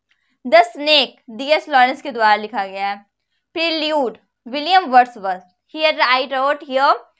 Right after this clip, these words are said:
uh, Wordsworth, that means William Wordsworth। Measure for Measure, शेक्सपियर, विलियम शेक्सपियर। नेक्स्ट है The Jews of Malta, मार्लोवे के द्वारा लिखा गया है। मॉकी डक, हरमन,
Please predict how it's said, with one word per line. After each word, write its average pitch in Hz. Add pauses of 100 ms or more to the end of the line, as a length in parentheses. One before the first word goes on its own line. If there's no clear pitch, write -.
(300)
uh, 247
Wordsworth, 254
that 254
means 302
William 277 (100)
Wordsworth। 240 (1500)
Measure 302
for 381
Measure, 285 (240)
शेक्सपियर, 277
विलियम 262
शेक्सपियर। 240 (760)
नेक्स्ट 320
है 320
The 269
Jews 294
of 302
Malta, 254 (100)
मार्लोवे 254
के 285
द्वारा 233
लिखा 226
गया 175
है। 180 (520)
मॉकी 294
डक, 226 (240)
हरमन, 262